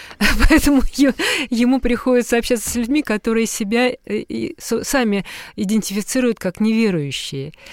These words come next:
Speaker 1: Ну, этого недостаточно. И точно так же, как недостаточно, н-, нам с вами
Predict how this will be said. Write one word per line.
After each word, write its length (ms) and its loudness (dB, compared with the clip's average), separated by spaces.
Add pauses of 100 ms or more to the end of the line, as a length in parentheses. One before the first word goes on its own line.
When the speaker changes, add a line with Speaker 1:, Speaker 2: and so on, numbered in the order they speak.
(440)
Speaker 1:
Ну, 160 -2 (120)
этого 280 -2
недостаточно. 800 -4 (720)
И 100 -12
точно 320 0
так 140 2
же, 60 -8
как 120 -10
недостаточно, 640 -2 (500)
н-, 280 -10
нам 280 0
с 120 -4
вами 200 0